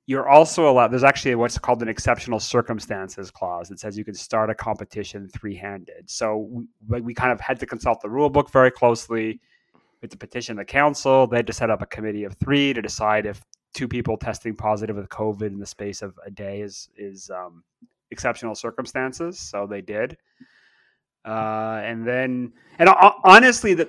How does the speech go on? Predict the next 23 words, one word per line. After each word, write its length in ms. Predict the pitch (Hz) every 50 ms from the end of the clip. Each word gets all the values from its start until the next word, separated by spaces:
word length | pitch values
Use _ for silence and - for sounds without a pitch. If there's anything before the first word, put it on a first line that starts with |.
| - 165
all 60 | - 175
right, 180 | 160 151 135 -
so 180 | - - 156
the 60 | 147 143
weird 360 | 143 170 220 254 269 233 -
thing 160 | 233 214 208
about 320 | 175 135 143 127 127 131
it 180 | 131 131 123 127
is, 500 | 135 131 127 127 123 120 117 117 - - _ _ _ _ _ _ _ _ _ _ _ _ _ -
like, 240 | 143 147 147 143 - - - -
it 60 | - 170
wasn't 280 | 165 208 226 262 240
just 140 | 214 185 160
that 180 | 165 131 110 -
that 260 | 131 123 147 147 -
didn't 240 | 185 175 185 180 170
work. 300 | 165 170 190 185 185 143
It's 140 | 135 -
like 160 | 151 139 131 -
Fiona, 640 | - - 151 147 156 170 190 185 165 139 131 131
who's 200 | 131 131 127 123
our 100 | 127 123
skip, 440 | 107 - - - 175 147 123 117